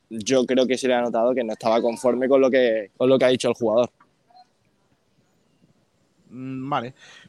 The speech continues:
Speaker 2: Pues Ignacio Pérez, eh, a la noche luego en Frecuencia en el Blanquiazules, el programa de Pablo Gil sin Pablo Gil, no sé si esta, esta, esta noche o no, eh, analizamos más cosas de esta rueda de prensa. Hasta luego, compañero, enhorabuena por las preguntas.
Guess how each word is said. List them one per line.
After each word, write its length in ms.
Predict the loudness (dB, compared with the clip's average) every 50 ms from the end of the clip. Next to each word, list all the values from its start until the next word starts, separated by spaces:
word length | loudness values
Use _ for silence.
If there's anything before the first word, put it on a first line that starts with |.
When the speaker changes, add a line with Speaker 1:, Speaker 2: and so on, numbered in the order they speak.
| _ -4
Speaker 2:
Pues 360 | -2 0 0 0 -2 -2 -2
Ignacio 340 | -2 0 0 2 2 2 2
Pérez, 320 | 2 2 2 2 0 0 -2
eh, 420 | -2 0 0 2 2 2 2 0 0 0
a 80 | 0
la 120 | 0 0 -2
noche 260 | -2 -4 -4 -2 -2
luego 480 | -2 0 0 2 2 4 4 4 2 2
en 180 | 0 -2 -4 -8
Frecuencia 580 | -8 -6 -6 -6 -6 -6 -2 -2 0 0 0 -2
en 160 | -4 -4 -4
el 260 | -4 -2 -2 -4 -4
Blanquiazules, 560 | -4 -4 -4 -4 -6 -6 -4 -4 -6 -4 -6
el 60 | -6 -4
programa 260 | -4 -4 -2 -2 -2
de 120 | -4 -2
Pablo 260 | -2 -2 0 0 -2 -4
Gil 200 | -4 -6 -8 -8
sin 180 | -8 -8 -4
Pablo 260 | -2 -2 -2 -2 -4 -6
Gil, 280 | -6 -8 -10 -10 -12
no 100 | -12 -14
sé 120 | -14 -14 -14
si 100 | -14 -16
esta, 180 | -14 -12 -12
esta, 300 | -10 -8 -6 -4 -2 -2 -2
esta 140 | -2 -4 -6
noche 160 | -6 -8 -10 -14
o 20 | -16
no, 100 | -16 -18 -18 -20 -20 -20 -20 -20 -12 -6
eh, 480 | -2 0 0 2 0 0 0 0 0 0 0
analizamos 520 | -2 -2 -4 -8 -10 -8 -6 -6 -4 -4
más 140 | -4 -4 -6
cosas 280 | -6 -10 -10 -10 -10 -8
de 100 | -10 -8
esta 280 | -4 -2 -2 0 0
rueda 220 | -2 -2 -4 -4 -4
de 60 | -4
prensa. 580 | -6 -10 -6 -2 -2 0 0 0 -2 -4 -6 -6
Hasta 260 | -6 -6 -6 -4 -4 -4
luego, 180 | -2 -2 -4
compañero, 360 | -4 -4 -4 -4 -4 -4 -6
enhorabuena 380 | -6 -4 -2 0 0 0 -2 -4
por 100 | -4 -6
las 60 | -8 -8
preguntas. 540 | -8 -10 -10 -10 -10 -10 -12 -12 -14 -20